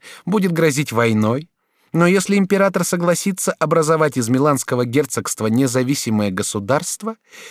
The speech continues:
и уступит его без всяких обязательств второму сыну короля, Карлу Орлеанскому, все кончится миром, выгодным и надежным. Денег, разумеется, Карл Пятый не получит, да зато нисколько не усилит своего противника.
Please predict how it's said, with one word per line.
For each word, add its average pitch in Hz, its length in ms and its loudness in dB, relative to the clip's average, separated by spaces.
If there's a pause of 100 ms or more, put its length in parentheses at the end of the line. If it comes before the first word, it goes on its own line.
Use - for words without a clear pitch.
(120)
и 214 80 2
уступит 226 440 0
его 202 200 2
без 185 160 2
всяких 196 420 -2
обязательств 165 760 0 (200)
второму 151 520 2
сыну 92 280 -4
короля, 147 460 0 (240)
Карлу 98 360 2
Орлеанскому, 98 720 -2 (540)
все - 280 -6
кончится 143 500 -2
миром, 160 520 2 (220)
выгодным 170 600 2
и 208 160 -2
надежным. 214 540 -2 (840)
Денег, 202 380 2
разумеется, 170 520 2
Карл 135 320 2
Пятый 139 300 0
не 165 100 2
получит, 214 680 -2 (260)
да 117 120 2
зато 117 240 2
нисколько 113 460 0
не 104 120 4
усилит 101 400 -2
своего 113 320 0
противника. 165 840 -6